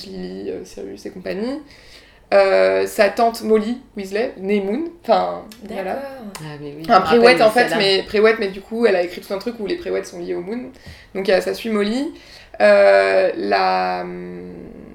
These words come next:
Speaker 1: la mère de Mona, Magda, euh, qui donc n'est pas une Moon de naissance, mais qui épouse, euh, Edgar Moon, et donc, euh, devient, euh, une Moon. Et la première, euh, Moon, c'est Meredith, donc la, l'arrière-grand-mère de Mallory, et donc, euh, qui, elle, est contemporaine, euh, de,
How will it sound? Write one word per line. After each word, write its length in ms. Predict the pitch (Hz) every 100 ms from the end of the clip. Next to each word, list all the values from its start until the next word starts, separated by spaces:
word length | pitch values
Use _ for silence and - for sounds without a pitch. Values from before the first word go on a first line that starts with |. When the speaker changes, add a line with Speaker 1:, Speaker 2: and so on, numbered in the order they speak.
| -
Speaker 1:
la 160 | 185 190
mère 260 | 240 262
de 80 | 233
Mona, 320 | 220 220 220
Magda, 680 | 208 202 190 196 208 208 -
euh, 280 | 175 170 170
qui 140 | 170 175
donc 140 | 180
n'est 100 | 180
pas 140 | 226
une 120 | 220 214
Moon 140 | 220
de 120 | 202
naissance, 360 | 185 190 196 196
mais 80 | 170
qui 140 | -
épouse, 340 | 196 - 208
euh, 120 | 175 147
Edgar 300 | 185 180 180
Moon, 240 | 180 190 190
et 80 |
donc, 220 | 160 156 -
euh, 120 | -
devient, 240 | 160 165
euh, 460 | 160 - - - 180
une 80 | 175
Moon. 240 | 202 294 294 - - - -
Et 300 | 233 277 -
la 120 | 185
première, 460 | - 226 214 214 202
euh, 240 | 190 180
Moon, 180 | 196 233
c'est 180 | 233 196
Meredith, 540 | 196 185 180 233 -
donc 180 | 190 175
la, 360 | 180 - 147 -
l'arrière-grand-mère 720 | 202 202 196 190 190 196 202
de 120 | 196
Mallory, 440 | 185 196 190 208 233 - - - _
et 80 | 196
donc, 200 | 196 214
euh, 80 | 202
qui, 180 | 180 190
elle, 160 | 220 214
est 80 |
contemporaine, 580 | 208 190 190 190 214 233
euh, 380 | 202 180 180 180
de, 240 | 175 185